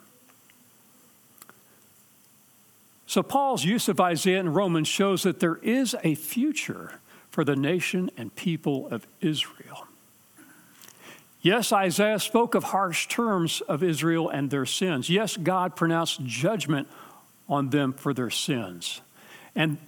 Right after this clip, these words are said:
crushed the rebellious nation in seventy A D. But the frequent mention of the Old Testament, of the Exodus in the New Testament, coupled with predictions that did not happen, in fact, have never happened,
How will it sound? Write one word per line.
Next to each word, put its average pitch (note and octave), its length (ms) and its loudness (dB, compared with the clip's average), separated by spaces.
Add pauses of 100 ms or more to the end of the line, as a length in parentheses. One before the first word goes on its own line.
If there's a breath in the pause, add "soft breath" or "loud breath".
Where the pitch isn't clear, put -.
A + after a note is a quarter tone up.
(160)
crushed - 520 -2
the G3 80 -2
rebellious D#3 720 0
nation C#3+ 540 -2
in C3 100 -4
seventy A2+ 520 -4
A F#2+ 100 -10
D. F#2 320 -12 (2000 loud breath)
But E3+ 140 2
the E3+ 100 0
frequent B3 440 2
mention F#3 680 0 (440)
of A#2+ 140 -2
the B2+ 100 2
Old G3+ 220 0
Testament, F#3+ 500 0
of B2 140 -2
the B2+ 220 -4
Exodus D#3+ 720 -4 (1120 soft breath)
in C#3+ 120 2
the B2+ 80 0
New E3+ 180 2
Testament, D3 500 -2
coupled G#3+ 320 0
with E3 160 0
predictions F3 540 0
that C3 320 -2
did G#3 220 0
not G#3 240 2
happen, D#3 340 0
in C#3+ 100 0
fact, D#3+ 300 0
have D3+ 120 0
never G3+ 420 0
happened, C#3+ 460 -2